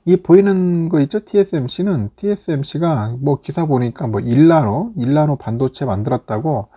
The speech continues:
뭐 기술 난제 해결했다 해가지고 또 보니까 온 동네방네 또 기사를 뿌리고 있더라고요. 그래서 이제 그 관련된 <laughs> 기사를 한번 잠시 볼게요. 도대체 일 나노 기술을 만-,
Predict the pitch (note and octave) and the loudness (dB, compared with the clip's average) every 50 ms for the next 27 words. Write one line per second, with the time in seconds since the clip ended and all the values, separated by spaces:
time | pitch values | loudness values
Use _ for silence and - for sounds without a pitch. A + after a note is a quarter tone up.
0 | _ _ _ _ _ _ _ _ - G#2+ - - _ - A#2 - D3+ C#3 B2 G#2 | _ _ _ _ _ _ _ _ -8 -8 -8 -8 _ -8 -4 0 0 2 2 2
1 | A2 B2 C3+ C3 C3 D3 F3 E3 D#3+ D3 - - B2+ A#2 A2+ A#2+ B2 B2 C3 A2+ | 0 0 0 0 0 0 0 -2 -2 -2 -4 -6 -6 -4 -4 -4 -4 -6 -6 -6
2 | G#2+ G#2+ - _ - G#3 A3+ A3+ - - D3 E3 E3+ - C3+ A2+ G#2 A2 B2+ D3 | -6 -8 -8 _ -6 -6 -6 -6 -6 -6 -8 -6 -6 -4 -4 -4 -4 -2 -2 -2
3 | D3 D3 - C3+ D3 D#3 D3+ C#3 A#2+ A#2 A2 G#2+ - - G#2 G2 G#2+ C3+ D3 - | -2 -4 -4 -2 -2 0 0 0 0 -2 -2 -4 -6 -6 -8 -6 -4 -6 -6 -8
4 | - G#2+ C3 C3 A#2+ A#2 - D#3+ E3+ F3+ D3+ G#2+ F2 - D#3 D#3+ D#3+ D3+ C3 G2+ | -6 -4 -4 -2 -4 -4 -2 0 2 2 2 0 -2 -4 -4 -4 -4 -2 -2 -4
5 | F2+ F2 F#2+ A#2+ D#3 G#3 A3+ - _ _ _ _ _ _ _ _ _ _ _ _ | -4 -4 -4 -4 -6 -6 -6 -10 _ _ _ _ _ _ _ _ _ _ _ _
6 | A2 G#2+ G2 A2+ A#2 A2+ G#2 G2+ - - A2+ G#2+ - A2 A2 G#2+ G2+ - - - | -10 -8 -6 -6 -6 -4 -6 -6 -6 -8 -12 -10 -6 -2 0 0 0 -2 -4 -10
7 | - - - - - B2 A2+ G#2+ G#2 B2+ C3+ B2 B2 G#2 F#2 - A2+ A2 G#2 - | -18 -14 -10 -6 -4 -2 -2 -2 -2 -2 -4 -2 -4 -4 -4 -4 -6 -6 -6 -8
8 | - - - A2 A2+ - - D3 A2 F#2 F2+ F#2+ B2+ E3+ G#3 - _ - - _ | -12 -10 -8 -8 -8 -4 -2 -2 -2 -2 -2 -4 -4 -6 -6 -8 _ -20 -20 _
9 | _ _ _ _ _ - G#2 G#2+ A2 - - - C#3+ C3 B2+ - - - - - | _ _ _ _ _ -8 -6 -6 -6 -6 -6 -6 -6 -6 -6 -8 -14 -20 -20 -20
10 | _ _ _ _ _ _ _ _ _ - A2+ A2 A#2+ B2+ C3 B2 A#2 A2 - - | _ _ _ _ _ _ _ _ _ -6 -2 0 0 0 0 0 -4 -6 -6 -8
11 | A#2 - C3+ B2+ A#2+ G#2+ F#2+ G2 A2 - | -8 -6 -4 -4 -2 -2 -2 -4 -6 -8